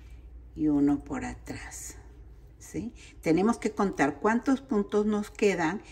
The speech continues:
para que la otra manga nos queden los mismos puntos exactamente, ¿sí?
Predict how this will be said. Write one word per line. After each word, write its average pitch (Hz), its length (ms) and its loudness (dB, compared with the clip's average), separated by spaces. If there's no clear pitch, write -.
para 143 220 4
que 156 120 2
la 139 200 0
otra 170 340 0
manga 180 600 -2
nos 147 240 -4
queden 151 380 2
los 147 220 -2
mismos 196 420 -6
puntos 165 520 -8
exactamente, - 1040 -12
¿sí? 240 320 -4